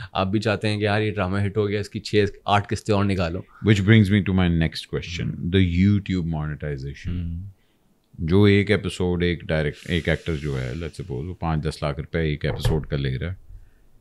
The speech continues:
Speaker 2: लेकिन वो YouTube से उस एक एपिसोड ने करोड़, सवा करोड़ रुपए कमा लिया,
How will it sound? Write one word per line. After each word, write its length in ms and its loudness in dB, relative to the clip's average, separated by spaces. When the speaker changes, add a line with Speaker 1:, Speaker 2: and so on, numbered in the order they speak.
Speaker 2:
लेकिन 300 6
वो 140 8
YouTube 420 8
से 120 2
उस 280 0
एक 280 2
एपिसोड 460 -2
ने 280 -2
करोड़, 260 0
सवा 240 -2
करोड़ 260 0
रुपए 200 -2
कमा 260 0
लिया, 320 -4